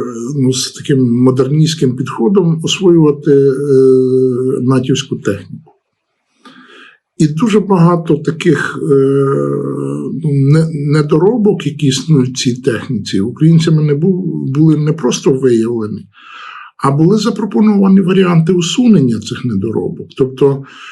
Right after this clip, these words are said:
Україна, е, українські військові виступають тут як, е, от, дуже такі осмислені партнери, які покращують техніку.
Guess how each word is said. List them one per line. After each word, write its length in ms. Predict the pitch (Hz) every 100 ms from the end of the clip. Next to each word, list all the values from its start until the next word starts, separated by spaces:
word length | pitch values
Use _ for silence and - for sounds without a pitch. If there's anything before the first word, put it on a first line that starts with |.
| - _ -
Україна, 580 | 160 190 190 180 165 160
е, 220 | 160 151
українські 480 | 151 151 180 165 170
військові 440 | 160 160 202 170
виступають 680 | 143 135 - 165 170 156 -
тут 240 | 160 143
як, 300 | 147 135 -
е, 40 | -
от, 480 | 139 143 139 139 -
дуже 280 | 143 131
такі 240 | 135 - 139
осмислені 600 | 131 160 143 - 139 143
партнери, 680 | 139 151 208 208 170 120 113
які 460 | 120 127 135 139 - _ _ _ _
покращують 840 | 139 131 151 131 - - 135 135
техніку. 600 | - 165 165 175 165 196